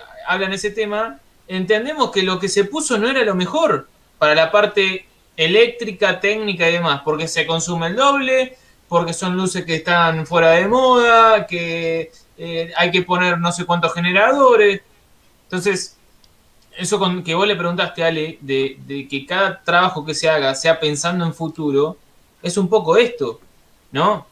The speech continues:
Eh, que las cosas se hagan para una vida útil prolongada y no para ir emparchando, ¿no?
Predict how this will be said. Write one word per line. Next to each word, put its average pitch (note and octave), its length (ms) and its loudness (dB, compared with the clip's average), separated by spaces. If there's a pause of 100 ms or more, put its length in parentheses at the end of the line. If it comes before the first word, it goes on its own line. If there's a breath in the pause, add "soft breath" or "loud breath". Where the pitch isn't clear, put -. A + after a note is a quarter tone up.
Eh, A#2+ 720 -2
que C#3 100 0
las B2+ 120 0
cosas G#3 340 0
se F3 140 4
hagan G3 520 2 (480)
para C#3 220 4
una F3+ 160 2
vida F3 240 2
útil D3+ 540 -2 (160)
prolongada D#3 720 4
y C#3 60 -2
no F#3 200 -4
para E3+ 240 4
ir F3 140 0
emparchando, C#3 880 -2
¿no? F3+ 400 -6